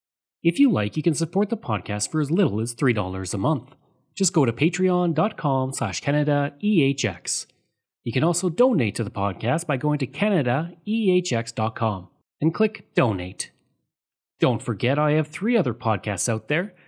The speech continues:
Canadian History X, which releases every Monday, Wednesday, and Saturday,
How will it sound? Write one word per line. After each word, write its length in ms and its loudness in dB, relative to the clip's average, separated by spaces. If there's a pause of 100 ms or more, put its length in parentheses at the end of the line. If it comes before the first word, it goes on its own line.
(300)
Canadian 520 0
History 560 -2
X, 420 -4
which 220 -12
releases 500 -4
every 320 0
Monday, 480 0
Wednesday, 480 -4
and 180 -6
Saturday, 540 0